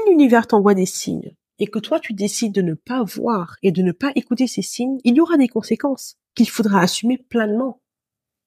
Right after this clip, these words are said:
Ceci est mon avis. Ça n'engage que moi. Mais quoi qu'il en soit, il faut assumer ses choix.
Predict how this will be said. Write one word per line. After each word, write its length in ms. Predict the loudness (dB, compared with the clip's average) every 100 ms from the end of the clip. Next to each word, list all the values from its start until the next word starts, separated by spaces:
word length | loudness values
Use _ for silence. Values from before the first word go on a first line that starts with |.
| _ _
Ceci 340 | -8 -4 2 2
est 60 |
mon 180 | 2 0
avis. 360 | -2 -4 -8 -18 _ _ _ _ _ _
Ça 260 | -10 -4
n'engage 580 | -2 0 -2 -4 -4 _ -4
que 120 | -2
moi. 320 | 0 -4 -8 _ _ _ _ _ _ _ _
Mais 120 | 0 0
quoi 220 | 2 0
qu'il 200 | 2 -2
en 60 |
soit, 380 | -2 -6 -8 -8 _ _ _ _ _ -4
il 100 | -4
faut 160 | 0 0
assumer 380 | 0 -2 -6 -6
ses 140 | -12
choix. 260 | -12 -16